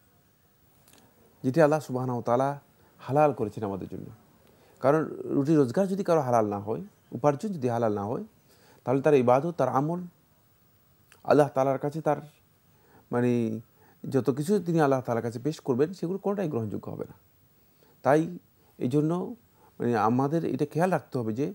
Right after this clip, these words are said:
যেহেতু আমরা আল্লাহর বান্দা, তো আল্লাহ তাআলার বান্দা, এই, এই আমার এই আইডেন্টিটি, এই যে পরিচিতি, এই পরিচিতিটা ঠিক রেখে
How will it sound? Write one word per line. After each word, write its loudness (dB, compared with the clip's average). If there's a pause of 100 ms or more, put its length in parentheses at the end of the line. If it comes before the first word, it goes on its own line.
(160)
যেহেতু 0
আমরা -2
আল্লাহর 4
বান্দা, -4 (720)
তো 2
আল্লাহ 4
তাআলার 4
বান্দা, 2
এই, 0
এই 4
আমার 0
এই 0
আইডেন্টিটি, 2 (380)
এই 4
যে 2
পরিচিতি, 0
এই 2
পরিচিতিটা -2
ঠিক -4
রেখে 2